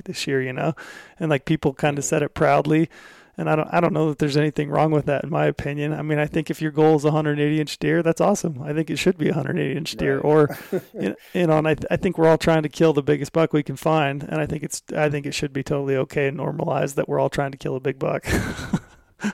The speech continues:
Speaker 2: Yeah, I mean, trophy hunting does have, like, a bad name, and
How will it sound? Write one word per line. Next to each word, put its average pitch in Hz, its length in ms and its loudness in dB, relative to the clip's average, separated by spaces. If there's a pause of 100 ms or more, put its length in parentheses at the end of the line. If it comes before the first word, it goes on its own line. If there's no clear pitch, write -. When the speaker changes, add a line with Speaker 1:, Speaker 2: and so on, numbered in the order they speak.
(280)
Speaker 2:
Yeah, 120 640 -4
I 147 100 0
mean, 151 380 0 (300)
trophy 175 480 4
hunting 139 500 -2
does 123 260 2
have, 117 200 -2
like, 113 200 -4
a 107 60 -8
bad 104 340 -8
name, 98 380 -12
and 92 200 -20